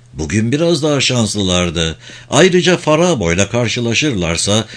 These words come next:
olayın paintball'la çözümlenmeyeceği açıktı.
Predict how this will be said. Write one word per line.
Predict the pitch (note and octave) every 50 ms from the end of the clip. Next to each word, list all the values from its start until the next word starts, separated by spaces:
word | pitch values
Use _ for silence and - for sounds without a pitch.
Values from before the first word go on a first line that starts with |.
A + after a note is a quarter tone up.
| - -
olayın | - C#3 D3+ D#3+ D#3+ E3 E3+ E3 D3
paintball'la | C3+ - D3 E3 F3 E3+ D3+ - B2 C#3+ D3+ D3+ D3+ D3 D3 D3+ C#3+
çözümlenmeyeceği | - C3+ C3 B2+ - D3+ C#3 B2+ C3+ D3+ D#3 D3 B2+ B2 B2+ C3 B2+ G#2+ G2 A#2 A#2 A2+ G#2
açıktı. | F2+ G2 G2 G2+ G2+ G2+ G2+ - - F2+ F2 F2 F2+ F2+